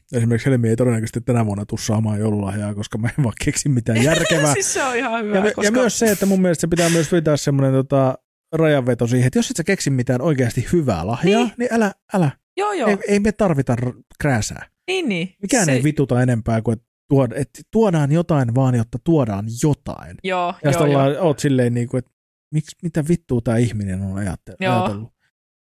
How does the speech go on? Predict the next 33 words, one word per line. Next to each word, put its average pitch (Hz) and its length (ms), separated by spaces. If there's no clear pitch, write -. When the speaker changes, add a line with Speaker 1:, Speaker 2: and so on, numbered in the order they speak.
Speaker 1:
Et, 120 160
et 110 200
niinku, 104 680
turhaa 123 340
paskaa. 113 320
Ja 120 40
sit 147 100
itse 139 140
harmittaa, 101 600
kun - 160
Speaker 2:
Niin. 190 140
Speaker 1:
pyörii 123 220
jotain 113 220
turhaa 127 320
paskaa 104 320
nurkissa, 147 500
harmittaa 117 380
heittää 113 340
se - 180
pois 156 460
tai 107 120
hankkia 117 260
Speaker 2:
Mm. 202 140
Speaker 1:
mm. 95 40
muuten 147 260
eroa. 117 480
Niinku, 110 320
ei. 101 140
Speaker 2:
Joo, 220 180
siis 220 200
se 294 100
on 262 160
aina, 208 300